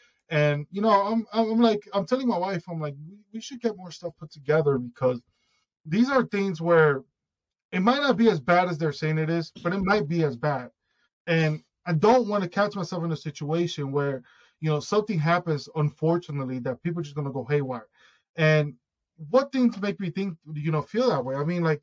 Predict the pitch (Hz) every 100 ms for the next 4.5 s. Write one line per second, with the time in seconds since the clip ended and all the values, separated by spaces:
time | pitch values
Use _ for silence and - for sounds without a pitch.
0 | - 156 240 262 226 190 147 156 151 165
1 | 175 180 - 170 160 139 151 147 131 120
2 | 139 143 139 120 _ _ _ - 139 131
3 | 123 - 170 175 151 170 165 139 120 123
4 | 139 127 120 120